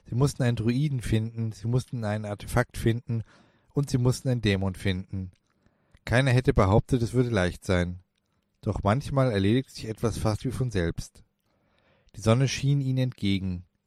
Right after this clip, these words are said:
Bridget und Susan blieben entschlossen, nicht zu verzagen, sondern weiter nach Plan zu handeln. Und genauso entschlossen entscheidet sich manchmal das Schicksal, einige Probleme schneller verschwinden zu lassen, als angenommen.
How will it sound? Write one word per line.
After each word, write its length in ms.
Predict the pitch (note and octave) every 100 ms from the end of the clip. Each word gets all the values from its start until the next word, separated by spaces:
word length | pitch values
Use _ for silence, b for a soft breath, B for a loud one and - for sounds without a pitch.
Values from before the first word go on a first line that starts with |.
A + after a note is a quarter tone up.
| _ _ _ _ -
Bridget 460 | A#2 - C#3+ C3
und 120 | C3
Susan 360 | C3 A2 G#2+ G#2+
blieben 220 | G2 G#2
entschlossen, 680 | F#2+ - G2 F#2+ A#2 A2+ A2+ -
nicht 200 | A2 -
zu 80 |
verzagen, 720 | A2 A2 - G2 F2+ F2 F2+ F#2+ b b -
sondern 220 | G#2+ F#2+
weiter 240 | F#2 G#2
nach 160 | - G#2+ -
Plan 280 | F2+ F2+
zu 200 | F2 F#2+
handeln. 580 | F2 E2 D#2+ D#2 D#2 F2 _ _ _ _ _ _ -
Und 100 | -
genauso 360 | G#2 G#2+ B2
entschlossen 480 | B2+ - G#2+ G#2 -
entscheidet 640 | G#2+ F#2+ - G2 G#2 A2
sich 200 | - G#2+
manchmal 420 | G2 F#2 - - G#2+
das 100 | G#2
Schicksal, 580 | G#2 - - G#2+ G#2 -
einige 260 | G2+ B2 C3+
Probleme 380 | A2+ A2 A2
schneller 320 | G#2+ A2 A#2 B2
verschwinden 440 | G#2+ - G#2+ A#2
zu 120 | -
lassen, 400 | G2 F#2+ - A2 -
als 180 | - A#2
angenommen. 720 | G#2+ F#2 F2 E2+ E2+ E2 F2+